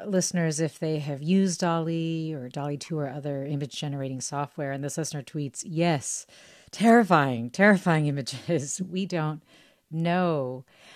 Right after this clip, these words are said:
I, I guess, and this might be a bit of a philosophical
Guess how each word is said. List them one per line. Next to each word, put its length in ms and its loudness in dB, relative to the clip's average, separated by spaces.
I, 120 -2
I 80 0
guess, 280 0
and 160 4
this 140 2
might 160 0
be 320 -2
a 100 -6
bit 220 -2
of 160 -2
a 300 -4
philosophical 800 -8